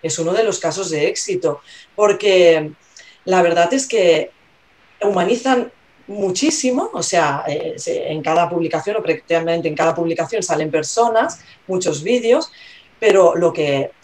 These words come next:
una de las estrategias, por ejemplo, que ellos hacen es, pues, que sabiendo los problemas que se encuentran las empresas a nivel de C R M, de automatización, etcétera, pues ellos salen y, y se encuentran con un caso real, por ejemplo, de email marketing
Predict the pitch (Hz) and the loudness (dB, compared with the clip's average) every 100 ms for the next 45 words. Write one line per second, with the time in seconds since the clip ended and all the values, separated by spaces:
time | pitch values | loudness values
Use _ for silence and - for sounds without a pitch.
0 | - 160 196 233 240 233 233 233 262 180 | -6 0 2 4 0 -2 -2 0 0 -2
1 | - 160 139 208 170 139 147 151 175 202 | -2 -4 -2 -6 -4 -2 -2 -2 -4 -2
2 | 226 294 269 175 147 - _ _ _ _ | -2 -2 -2 -2 -4 -8 _ _ _ _
3 | 208 196 185 175 175 - _ 214 180 165 | 2 6 6 4 0 -10 _ 4 6 4
4 | - - 175 160 262 277 180 160 - 185 | 2 -2 0 2 2 2 2 0 2 2
5 | 180 - 170 160 214 262 180 147 - _ | 2 2 0 2 2 2 -2 -6 -14 _
6 | - 180 170 180 180 214 202 - 170 151 | -4 -2 -2 -2 0 0 0 0 -4 -2
7 | 170 233 180 160 156 151 156 151 165 143 | 0 0 0 -4 -4 -2 0 0 -2 -2
8 | 143 165 220 190 160 151 160 143 139 139 | 0 0 0 -2 -2 -2 -4 -8 -8 -10
9 | 135 180 185 180 226 220 233 349 - - | -8 -6 -6 -2 -2 0 0 -2 -8 -20
10 | - - - 147 147 147 156 - 240 254 | -20 -20 -12 -6 -2 -2 -2 0 4 4
11 | 330 392 - - _ 208 208 190 185 185 | 2 -2 -10 -20 _ -2 2 6 6 4
12 | 185 175 180 185 196 190 180 175 - 180 | 2 0 0 0 0 0 2 0 0 2
13 | 165 170 185 175 180 180 214 190 170 156 | 4 4 2 -2 -4 -2 0 2 4 2
14 | 165 202 233 233 190 160 160 156 139 | 0 0 0 0 0 -2 -4 -4 -6